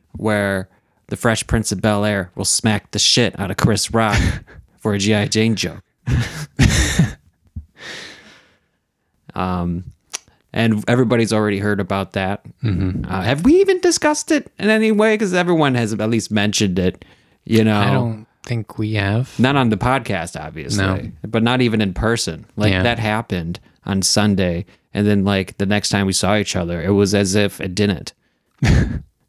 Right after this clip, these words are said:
Speaker 1: It was as if, um, Will Smith smacking the shit out of Chris Rock wasn't that important.
Speaker 2: Mm-hmm. I think you made a joke about it, but we didn't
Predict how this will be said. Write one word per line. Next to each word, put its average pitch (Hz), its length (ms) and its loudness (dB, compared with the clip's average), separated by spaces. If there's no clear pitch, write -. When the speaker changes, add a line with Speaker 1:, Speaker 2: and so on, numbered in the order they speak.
Speaker 1:
It 113 80 2
was 113 160 2
as 107 220 2
if, 107 340 -2
um, 95 540 -6
Will 117 180 2
Smith 117 320 0
smacking 113 560 -2
the 98 80 -2
shit 113 220 2
out 104 160 2
of 90 60 -8
Chris - 340 -2
Rock 104 280 0
wasn't 107 400 -2
that 110 180 0
important. 95 560 -4
Speaker 2:
Mm-hmm. 95 420 -4
I 123 80 2
think 147 180 4
you 123 80 6
made 110 160 4
a 92 60 0
joke 95 280 0
about 101 300 -6
it, 107 120 -8
but - 100 -10
we 107 100 -2
didn't 104 380 -4